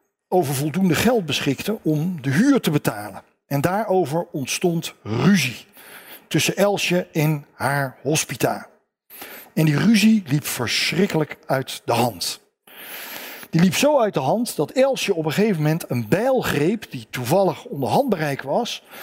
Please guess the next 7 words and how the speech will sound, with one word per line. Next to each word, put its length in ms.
en 460
de 80
slaapvrouw 840
op 200
haar 200
hoofd 280
sloeg, 440